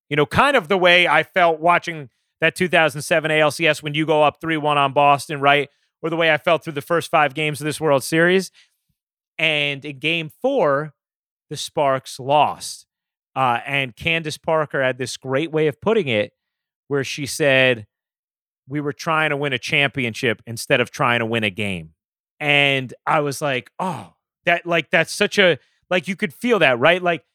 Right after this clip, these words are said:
instead of going out there, like, trying to win a game, you feel that weight of trying to win a title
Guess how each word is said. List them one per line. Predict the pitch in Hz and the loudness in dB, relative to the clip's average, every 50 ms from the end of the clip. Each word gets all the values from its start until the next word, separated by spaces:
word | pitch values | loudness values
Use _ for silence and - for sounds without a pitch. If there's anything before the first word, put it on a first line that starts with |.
| _ _ _ - | _ _ _ -16
instead | 170 160 - - 226 233 | -16 -14 -8 -4 -2 -2
of | 220 160 | 0 0
going | 139 208 202 190 180 | 0 0 2 2 4
out | 180 180 170 - | 2 2 2 0
there, | 190 170 | 0 0
like, | 165 165 160 143 | 0 0 0 0
trying | - - 190 175 | 0 0 0 0
to | 160 156 | 0 -2
win | 160 156 | -2 -2
a | 143 | 0
game, | 156 175 170 156 147 135 127 _ | 0 2 2 2 0 -2 -6 _
you | 143 143 131 | -12 -12 -8
feel | - - 175 160 | -4 -4 -2 2
that | 156 147 135 117 107 | 2 2 2 2 2
weight | 131 170 170 156 139 - _ - | 2 4 4 2 0 -2 _ -4
of | 139 123 - | -4 -4 -4
trying | - - 170 156 143 139 | -4 -4 -2 -2 0 -2
to | 139 | -2
win | 131 135 139 135 131 127 123 120 117 107 - _ _ _ _ _ _ _ _ _ _ _ - | -2 0 0 0 0 0 0 -2 -4 -10 -14 _ _ _ _ _ _ _ _ _ _ _ -4
a | 147 | -4
title | - - - - 180 180 175 143 123 101 87 85 87 | -4 -6 -4 0 0 2 2 2 -2 -4 -6 -10 -16